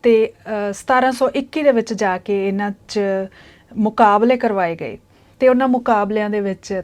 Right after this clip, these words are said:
ਤਤ ਖਾਲਸਾ ਦੀ ਜਿੱਤ ਹੋਈ, ਜਿਹਦੇ ਕਾਰਨ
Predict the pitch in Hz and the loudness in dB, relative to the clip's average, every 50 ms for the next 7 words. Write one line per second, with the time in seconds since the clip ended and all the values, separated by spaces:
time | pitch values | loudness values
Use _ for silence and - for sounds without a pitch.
0 | - - 240 220 214 - 226 - - 208 185 175 175 - 202 185 180 190 165 180 | -6 -4 -4 -4 -2 -4 -8 -8 -6 -6 -6 -6 -6 -8 -10 -8 -8 -6 -6 -8
1 | 175 180 - 208 202 190 156 156 165 _ _ _ _ - 208 196 240 240 247 254 | -8 -6 -8 -8 -6 -8 -8 -10 -12 _ _ _ _ -6 -2 0 2 4 4 2
2 | 254 254 220 196 190 190 190 185 185 | 2 2 2 2 2 0 -4 -6 -10